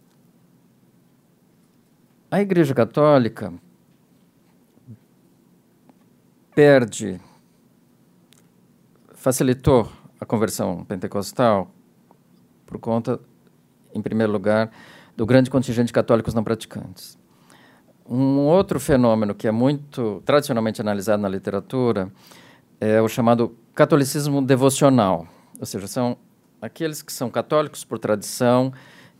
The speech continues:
e seguem ou, ou, ou prestam devoção a um determinado santo ou, ou, ou, ou mais de um santo, né? Por conta própria,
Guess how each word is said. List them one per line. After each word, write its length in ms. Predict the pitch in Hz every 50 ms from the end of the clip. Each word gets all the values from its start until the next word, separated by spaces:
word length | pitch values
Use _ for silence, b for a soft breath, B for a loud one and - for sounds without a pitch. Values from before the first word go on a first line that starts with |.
| _ -
e 80 | 135
seguem 760 | 127 - - - 135 131 135 139 139 127 120 139 135 135 135 131 -
ou, 160 | 117 113 113 110 - - - - -
ou, 160 | 110 110 107 - _ _ - 123 131 - - 113 -
ou 200 | - 113 113 - - - - -
prestam 320 | - 123 123 - - 127
devoção 760 | 120 135 123 110 117 107 - - - 131 120 123 123 123 123 b b b b b b -
a 80 | 123
um 120 | 127 127 131
determinado 520 | 127 120 - 131 123 120 120 120 117 107
santo 520 | 101 - - 135 139 139 131 117 - - 107
ou, 260 | 104 107 104 82 67
ou, 240 | 95 101 98 85 -
ou, 300 | - 107 107 101 98 -
ou 100 | - 117 110
mais 280 | 113 117 117 117 113
de 120 | 104 107 110
um 120 | 107 107
santo, 560 | 104 - - - 90 98 101 - - - - - - - -
né? 200 | 110 113 120 - _ _ -
Por 180 | 196 208 233
conta 300 | 233 226 208 190 - 190
própria, 600 | 151 156 147 139 139 143 143 - 160 160 156 156